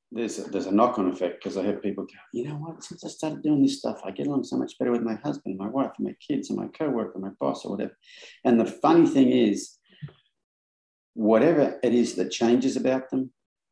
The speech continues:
they've, they've been aware of it for many, many years. And so is their husband and their wife and their kids and their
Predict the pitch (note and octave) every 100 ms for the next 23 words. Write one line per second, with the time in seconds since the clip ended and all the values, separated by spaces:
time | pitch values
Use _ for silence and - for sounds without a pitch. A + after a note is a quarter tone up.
0 | _ _ _ _ - C3 C3+ - - -
1 | - _ _ _ - C#3 C#3 B2+ G#2+ F#2+
2 | G#2+ G2 F#2 - G#2 G2+ G#2 G2 F2+ F2+
3 | F#2+ G2 F#2 F2+ G#2+ G2+ - F2+ G2+ F2+
4 | F#2 F2+ F2 F#2+ - F2 E2+ - F2+ F2+
5 | E2+